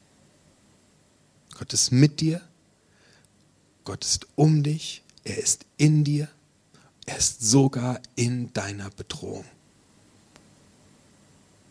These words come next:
Er ist überall. Es gibt keinen Ort, an dem er nicht sein könnte. Gott ist da.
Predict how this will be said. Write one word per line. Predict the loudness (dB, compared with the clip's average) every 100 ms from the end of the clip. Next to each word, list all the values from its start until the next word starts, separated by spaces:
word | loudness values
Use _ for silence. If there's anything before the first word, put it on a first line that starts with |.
| _ _ -20 -10
Er | -6
ist | -6 -6 _
überall. | 4 4 -2 -10 -6
Es | -4
gibt | -4 -10 -10
keinen | -4 0 2
Ort, | 0 -6 -10 -18 -20 _ _ _ _ _ _ _ _ _ _ _ -20 -20 _ _ -2
an | 0
dem | 2 2
er | 0
nicht | 0 -2 -4 -2
sein | -4 -4 -10
könnte. | -14 -14 -16 -16 _ _ _ _ _ _ _ -6
Gott | -4 -2
ist | -4 -2
da. | -6